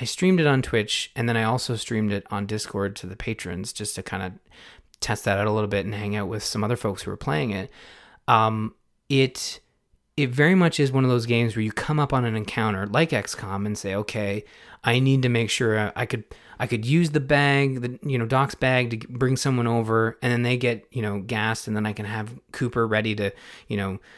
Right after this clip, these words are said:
stab 'em and pick 'em up and throw 'em in the bushes." And that's all one move to remove one piece from the board. And then that makes it easier to take the re-, the rest of the groups out. So I think, like,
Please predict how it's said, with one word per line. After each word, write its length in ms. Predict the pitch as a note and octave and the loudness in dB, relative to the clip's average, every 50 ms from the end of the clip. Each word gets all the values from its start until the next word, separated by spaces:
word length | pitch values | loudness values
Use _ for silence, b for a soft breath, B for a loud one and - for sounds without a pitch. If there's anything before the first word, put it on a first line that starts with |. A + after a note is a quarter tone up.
| B B | B B
stab 480 | B - - - - B2+ A2+ B2 B2+ | B 0 0 2 2 4 4 4 4
'em 200 | C3 B2+ B2 A#2 | 4 2 2 2
and 320 | A2+ A2 G#2+ G#2+ G2+ G2+ - _ | 0 0 0 -2 -2 -4 -6 _
pick 180 | - - C3+ - | -6 -4 -4 -2
'em 100 | B2 A#2 | 0 0
up 140 | A2+ A2 - | 0 0 0
and 160 | A2 G2+ - | -2 -4 -2
throw 160 | - B2+ A#2+ | 0 0 2
'em 80 | G#2+ A2 | 2 2
in 80 | G#2+ | 0
the 60 | G2+ | -2
bushes." 580 | G2+ G#2 G#2+ G2+ - - G#2 G2 G2+ G2+ G#2 - | -2 -2 -2 -2 -2 -2 -2 -2 -2 -4 -6 -6
And 260 | - - G#2+ G2+ G#2+ | -8 -6 -6 -4 -2
that's 260 | G#2+ A2 A2+ - - - | -2 -2 -2 -4 -6 -4
all 260 | - B2 A2+ A2+ A2+ | 0 2 4 4 4
one 260 | A2 A2 G#2+ G#2 G#2+ | 2 0 -2 -2 -2
move 380 | G#2 A2+ A2 G#2+ A2 G#2+ G#2 - | -2 -2 -2 -2 -2 -4 -6 -8
to 160 | - - A2 | -10 -10 -6
remove 400 | G#2 A2 G#2+ G#2+ G#2+ G#2 G#2 A2 | -4 -4 -2 -2 -2 -4 -6 -8
one 520 | F#2+ G#2 A2+ B2 B2+ B2+ B2+ C3 C3 B2+ - _ _ _ _ - | -8 -4 0 2 2 4 2 2 0 0 -2 _ _ _ _ -10
piece 340 | - - B2+ A#2 A2 - | -6 -4 -4 -4 -4 -6
from 220 | - - A2 G#2+ G#2 | -6 -6 -4 -4 -4
the 80 | G2+ | -4
board. 480 | G2 G#2 G2+ A2 G#2 F#2+ F#2+ G2 G2 - - b b b b b b b | -4 -6 -4 -4 -2 -2 -2 -2 -4 -8 -12 b b b b b b b
And 120 | A#2+ A2 | -2 -2
then 280 | G2+ G#2 G#2 G2+ G2+ G2 | 0 0 0 0 0 0
that 260 | G#2 G#2 G#2 G#2 - | 0 0 0 0 0
makes 240 | C3 B2 A2+ - - | -2 -2 -2 -2 -6
it 80 | - - | -8 -6
easier 360 | D3+ D3 C#3+ C#3 B2+ B2 A#2+ | -4 -2 0 0 0 0 0
to 60 | A2+ | 0
take 200 | A2 - - G#2+ | -2 -4 -4 -4
the 120 | - G#2+ G#2 | -2 -2 -2
re-, 140 | G#2 G#2 - - | -2 -4 -4 -6
the 160 | A#2+ G#2+ G2 | -8 -8 -4
rest 260 | G#2 G#2+ A2 - - - | -2 -2 -2 -2 -4 -8
of 40 | |
the 80 | G#2+ G2+ | -8 -8
groups 340 | G2+ F#2+ F#2+ G2 F#2 - - | -8 -6 -8 -8 -8 -8 -8
out. 300 | G#2 G2+ F#2+ F#2 E2 - - B B B B B B B | -6 -6 -6 -6 -8 -10 -14 B B B B B B B
So 600 | B - - - A#2+ A2 G#2+ G#2+ G#2 G2+ G2+ - b b b b b _ _ _ _ _ _ _ _ _ - | B -4 0 2 2 2 2 2 0 -2 -2 -4 b b b b b _ _ _ _ _ _ _ _ _ -4
I 120 | A#2+ A#2 | -4 -4
think, 340 | A2+ - - D#3+ D3+ C#3+ - | -4 -2 0 0 0 2 2
like, 400 | C#3+ C3+ B2+ B2 B2 - - | 4 4 4 4 2 -4 -14